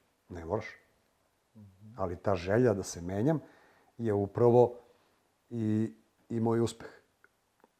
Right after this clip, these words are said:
Speaker 1: Jer čovjek mora stalno da se menja. I sad, s ove tačke gledišta za tri godine, bit ćemo opet neki malo noviji,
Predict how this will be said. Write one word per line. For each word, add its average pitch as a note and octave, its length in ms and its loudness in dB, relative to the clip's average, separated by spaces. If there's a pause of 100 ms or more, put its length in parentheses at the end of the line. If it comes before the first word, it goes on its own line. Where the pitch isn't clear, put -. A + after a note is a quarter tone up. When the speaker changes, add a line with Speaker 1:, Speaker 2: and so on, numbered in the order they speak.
(220)
Speaker 1:
Jer F#2 140 -18
čovjek G2+ 220 -8
mora G#2+ 180 2
stalno A2 340 4
da F#2 80 -8
se - 200 -14
menja. - 160 -20 (1300)
I G2+ 60 -16
sad, - 480 4
s - 200 -10
ove A#2+ 200 4
tačke C3 340 2
gledišta A2+ 420 0
za F#2+ 120 -6
tri A2+ 220 -2
godine, G#2+ 400 2 (480)
bit G2 200 -8
ćemo G#2 420 -2 (720)
opet A2+ 340 -4
neki A#2 260 -2
malo G#2+ 280 2
noviji, G#2 680 2